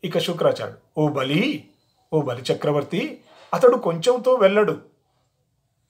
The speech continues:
అన్నాడు. ఇట్లా సంభాషణ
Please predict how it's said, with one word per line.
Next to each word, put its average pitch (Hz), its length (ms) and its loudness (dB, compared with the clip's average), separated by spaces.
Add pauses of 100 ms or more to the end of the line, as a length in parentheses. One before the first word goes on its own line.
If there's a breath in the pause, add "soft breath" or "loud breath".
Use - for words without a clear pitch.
(260)
అన్నాడు. 123 260 0 (1160)
ఇట్లా 185 640 4 (220)
సంభాషణ 190 760 0